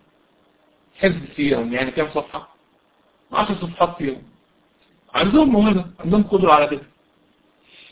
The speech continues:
بس، إيه، الأولاد ديت اللي بتعمل لهم الدورات الخاصة دي، دول بيقعدوا يا إما فترة يا إما فترتين. يعني بيجي ثلاث ساعات في الصباح أو خمس ساعات في الصباح،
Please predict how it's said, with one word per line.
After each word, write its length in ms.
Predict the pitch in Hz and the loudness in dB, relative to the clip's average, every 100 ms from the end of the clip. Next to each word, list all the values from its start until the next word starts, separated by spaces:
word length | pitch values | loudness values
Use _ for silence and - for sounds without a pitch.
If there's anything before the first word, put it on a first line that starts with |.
| _ | _
بس، 220 | - - 135 | -6 -2 2
إيه، 320 | 127 131 - 123 | 6 4 4 -4
الأولاد 480 | 123 127 165 202 | 2 4 4 4
ديت 320 | 170 214 202 156 | 6 6 6 6
اللي 100 | 131 | 4
بتعمل 260 | 123 127 | 4 2
لهم 140 | 175 185 | 4 2
الدورات 440 | 131 123 127 156 | 4 4 6 2
الخاصة 400 | 131 151 151 123 | -2 -4 -4 -2
دي، 200 | 139 202 - _ _ _ - | -2 -2 -6 _ _ _ -2
دول 140 | 170 | 2
بيقعدوا 600 | 185 143 123 180 185 - - _ | 4 4 4 6 6 6 2 _
يا 120 | 135 | 2
إما 120 | 165 160 | 2 2
فترة 320 | 180 170 147 | 0 0 0
يا 60 | |
إما 120 | 151 147 | -2 -4
فترتين. 560 | 135 123 - 110 85 - _ _ _ _ _ _ | -8 -8 -4 -6 -6 -12 _ _ _ _ _ _
يعني 200 | - 117 | -6 -2
بيجي 460 | 117 104 95 139 160 | -2 -2 -2 0 2
ثلاث 240 | 156 170 165 | 2 2 2
ساعات 360 | 143 135 135 113 - - _ | 2 2 2 -2 -8 -20 _
في 60 | - | -20
الصباح 560 | - - 131 160 165 - | -10 -4 4 4 4 0
أو 100 | 117 | -2
خمس 340 | - 147 - | -2 -4 -2
ساعات 200 | 123 135 | -2 -2
في 60 | 135 | -2
الصباح، 580 | 120 120 139 190 - | -10 -2 0 0 -2